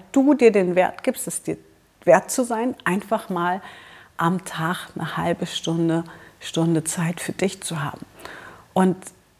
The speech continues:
ja, manche von euch müssen morgens vielleicht um fünf aufstehen. Das ist Horrorzeit für mich. <laughs> Ja, aber, ähm,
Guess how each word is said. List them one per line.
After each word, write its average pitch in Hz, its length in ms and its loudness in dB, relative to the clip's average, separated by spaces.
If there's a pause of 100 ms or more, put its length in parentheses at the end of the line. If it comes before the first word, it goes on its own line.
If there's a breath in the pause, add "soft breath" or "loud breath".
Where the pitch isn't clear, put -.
(220)
ja, 196 540 4
manche 185 340 2
von 185 200 -6
euch 180 200 -6
müssen 185 380 -2
morgens 180 420 0
vielleicht 170 360 -4
um 160 100 -6
fünf 175 280 -2
aufstehen. - 420 -8
Das 160 180 -6
ist - 320 -8 (120)
Horrorzeit - 600 -8
für - 140 -8
mich. 107 360 -10
<laughs> - 300 2
Ja, 180 260 2
aber, 175 380 4 (880 loud breath)
ähm, 180 540 2